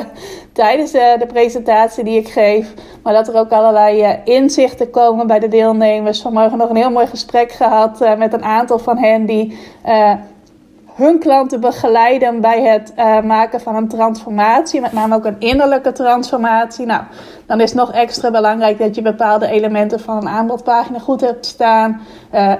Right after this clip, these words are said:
daar hadden we nog een heel mooi gesprek over. En dat, eh, ja, word ik dan ook altijd weer super enthousiast van als coach. Dus dat heb ik al gedaan. Ik heb ook even een berichtje aan mijn klanten gestuurd. Want ik ga voor het eerst in tijden weer eens een, eh,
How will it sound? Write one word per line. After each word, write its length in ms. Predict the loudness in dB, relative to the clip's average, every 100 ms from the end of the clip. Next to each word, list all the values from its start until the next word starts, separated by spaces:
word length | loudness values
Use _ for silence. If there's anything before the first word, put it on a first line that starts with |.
| -4
daar 120 | -10
hadden 200 | -4 -2
we 60 | 0
nog 100 | 2
een 60 |
heel 120 | 2
mooi 140 | 2 0
gesprek 500 | -2 -8 -4 -2 0
over. 300 | 0 0 0
En 180 | 0 0
dat, 240 | -2 0
eh, 200 | 0 0 -2
ja, 100 | -8 -4
word 160 | -2
ik 120 | 0
dan 140 | 0 0
ook 120 | 0
altijd 260 | 0 0 0
weer 120 | -2
super 340 | 2 2 2
enthousiast 640 | -2 -2 -4 0 0 0
van 300 | -2 0 0
als 380 | 0 0 -2 -4
coach. 540 | 0 2 2 0 -6 -16 -20 -20 -20 _
Dus 160 | -4
dat 180 | 0 2
heb 160 | 2 0
ik 120 | -2
al 120 | -2
gedaan. 580 | 0 -2 2 2 2 -2 -10 -20 -20 -4
Ik 300 | 2 4 2
heb 140 | 0 0
ook 120 | 2
even 220 | 0 0
een 120 | 0
berichtje 600 | 2 2 0 -2 -4 -2
aan 280 | 0 0 0
mijn 280 | -2 -4 -4
klanten 540 | -2 2 2 0 -2
gestuurd. 640 | -2 -4 -2 -2 2 0 2
Want 320 | 2 2 0
ik 140 | -4
ga 200 | 0 0
voor 140 | 0 -4
het 120 | 0
eerst 280 | 2 2 0
in 160 | -4
tijden 380 | 0 0 2 0
weer 180 | 0 0
eens 180 | -2 -2
een, 220 | -2 2
eh, 160 | 2